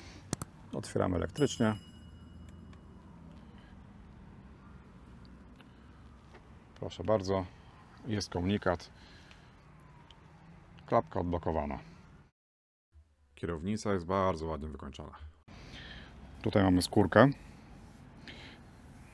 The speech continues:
A tutaj takie drewno jakby, no chyba jest to drewno, tak to, tak to wygląda. Tutaj mamy też drewno,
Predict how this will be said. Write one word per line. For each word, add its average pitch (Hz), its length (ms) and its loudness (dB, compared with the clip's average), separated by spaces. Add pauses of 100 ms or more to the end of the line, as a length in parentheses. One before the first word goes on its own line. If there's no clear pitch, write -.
(160)
A - 60 0
tutaj 113 500 6 (1700)
takie - 240 0
drewno 92 340 10
jakby, 78 220 4
no 98 160 4
chyba 107 260 8
jest 104 160 6
to 98 80 4
drewno, 90 320 10
tak - 160 2
to, - 160 -6 (240)
tak 85 140 -2
to - 140 -2 (340)
wygląda. 85 520 6 (1000)
Tutaj 113 260 8
mamy 95 220 6
też 98 220 8
drewno, 101 440 8